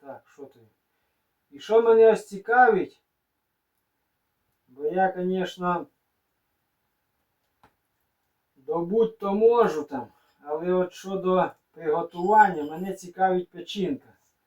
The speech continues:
Тому що печінку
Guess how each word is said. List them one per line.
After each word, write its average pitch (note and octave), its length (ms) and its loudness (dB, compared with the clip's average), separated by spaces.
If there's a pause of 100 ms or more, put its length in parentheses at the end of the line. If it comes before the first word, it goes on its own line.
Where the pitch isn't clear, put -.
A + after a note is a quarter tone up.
(1000)
Тому E3+ 240 -8
що F#3+ 260 -6
печінку F3+ 1000 -2